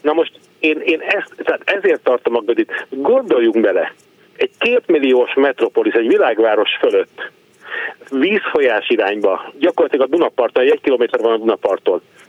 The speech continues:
vízfolyás irányba, a város fölött, és uralkodó szélirányba a város fölött egy ekkora veszélyes vegyi üzemet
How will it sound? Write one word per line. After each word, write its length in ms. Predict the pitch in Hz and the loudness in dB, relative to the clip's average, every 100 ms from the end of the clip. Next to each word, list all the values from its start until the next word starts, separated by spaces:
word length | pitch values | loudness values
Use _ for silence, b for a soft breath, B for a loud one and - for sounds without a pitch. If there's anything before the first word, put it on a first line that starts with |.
| _ | _
vízfolyás 760 | 117 127 220 - - 139 117 - | -4 -2 -2 -2 0 2 2 0
irányba, 460 | 117 107 101 95 98 | 0 0 0 0 2
a 60 | |
város 360 | 110 175 175 147 - | 2 2 0 0 0
fölött, 320 | 156 101 85 _ B B B | 0 2 0 _ B B B
és 180 | - - | -4 -2
uralkodó 640 | - 240 170 - 147 156 139 | 0 2 2 0 0 0 0
szélirányba 640 | 170 165 131 113 117 117 117 | 0 2 2 2 2 2 2
a 40 | |
város 420 | 131 127 117 - | 2 0 0 -2
fölött 380 | - 104 92 - B | 0 2 0 -4 B
egy 180 | - 143 | -4 -2
ekkora 580 | 240 208 - - 151 127 | -2 -2 -6 -2 0 2
veszélyes 500 | 135 - 123 120 - | 0 0 2 2 2
vegyi 260 | 123 110 110 | 0 0 0
üzemet 580 | 98 95 92 - - | 0 0 -2 -6 -10